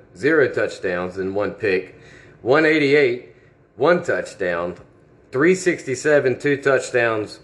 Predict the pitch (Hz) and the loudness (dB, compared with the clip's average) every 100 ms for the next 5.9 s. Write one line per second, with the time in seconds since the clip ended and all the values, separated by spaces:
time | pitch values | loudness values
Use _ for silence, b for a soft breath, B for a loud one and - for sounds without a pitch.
0 | - 117 135 117 120 107 104 - - b | -10 0 0 2 2 2 0 -8 -20 b
1 | b b b _ _ 101 104 107 104 95 | b b b _ _ -4 0 2 0 2
2 | 101 95 87 82 80 - _ _ _ _ | 2 4 0 -2 -8 -18 _ _ _ _
3 | _ - - 131 131 147 143 143 143 135 | _ -20 -2 -2 0 2 4 2 0 -4
4 | 143 143 151 151 147 143 175 185 107 - | 0 2 2 0 -2 -2 -2 0 -2 -4
5 | 110 123 120 123 165 147 98 - | -6 -6 -8 -6 0 2 0 -6